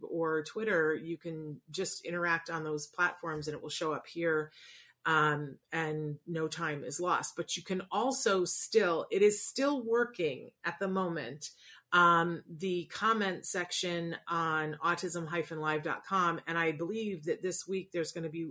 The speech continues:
a one that's gonna go live on Autism Network. So that will be really fun. And don't forget that if you have a question and you want an expert to answer, Do-, Doctor Doreen, uh, is on TikTok now, live on TikTok. If you go to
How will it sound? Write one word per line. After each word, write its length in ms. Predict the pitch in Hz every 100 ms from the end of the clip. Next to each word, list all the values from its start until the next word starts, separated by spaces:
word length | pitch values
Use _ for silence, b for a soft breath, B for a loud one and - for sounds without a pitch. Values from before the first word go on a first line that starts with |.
| -
a 100 | 160
one 300 | 156 175 165
that's 180 | 160 -
gonna 200 | 170 160
go 180 | 160 156
live 400 | 156 156 151 151
on 180 | 151 147
Autism 500 | 98 147 156 147 143
Network. 400 | 143 - - - _ B B B B
So 160 | - 180
that 180 | 175 -
will 80 | 170
be 120 | 170
really 240 | 165 165
fun. 200 | 165 180 -
And 180 | 185 190
don't 340 | 214 302 -
forget 840 | - 202 151 180 262 - - - - b b b
that 80 | 175
if 120 | 175
you 100 | 254
have 80 | 294
a 60 | 262
question 440 | - 196 - 202
and 120 | 175
you 100 | 180
want 180 | 196 180
an 120 | 151 156
expert 420 | 139 - - 214
to 140 | - -
answer, 720 | 202 214 208 233 247 247 165
Do-, 160 | 160 -
Doctor 320 | 180 185 - 247
Doreen, 720 | 202 180 214 214 147 143 175 _ _ _ _
uh, 180 | 170 170 175
is 160 | 170
on 300 | 151 196 220
TikTok 600 | 214 220 - 185 135 - -
now, 320 | 147 110 85 - _ _ _ _
live 460 | 170 185 214 233 180
on 260 | 160 151
TikTok. 460 | 151 208 180 156 -
If 140 | -
you 200 | 190 220
go 400 | 214 214 208 202
to 340 | 208 - 180